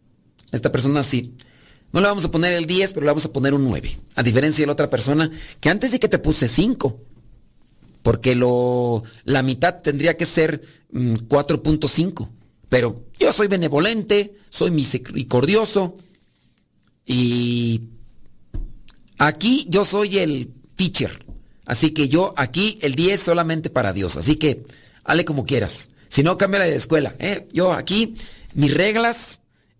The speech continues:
mi calificación. Así que, ni te me pongas así porque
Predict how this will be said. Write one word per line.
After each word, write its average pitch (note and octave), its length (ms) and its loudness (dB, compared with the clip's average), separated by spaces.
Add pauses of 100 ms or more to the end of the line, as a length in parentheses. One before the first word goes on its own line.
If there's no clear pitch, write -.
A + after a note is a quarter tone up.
mi D3+ 180 0
calificación. C3+ 880 0 (800)
Así D#3 200 -2
que, C#3+ 340 -2 (420)
ni D#3 180 2
te D#3 120 -2
me D3+ 80 2
pongas G#3+ 440 0 (420)
así C#3+ 260 2
porque D#3+ 440 0